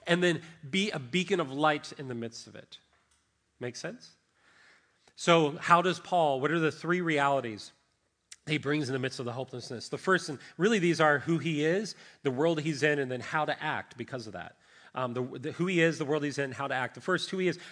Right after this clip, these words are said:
hope is not found in our righteousness,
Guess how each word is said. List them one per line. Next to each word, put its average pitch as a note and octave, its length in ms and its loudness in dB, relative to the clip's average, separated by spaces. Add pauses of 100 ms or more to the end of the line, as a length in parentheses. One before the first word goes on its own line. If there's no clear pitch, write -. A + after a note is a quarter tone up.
hope G#3+ 300 2
is E3+ 160 -2
not E3+ 240 2
found C#3+ 600 0 (240)
in D3 120 0
our C#3+ 120 4
righteousness, C#3+ 640 0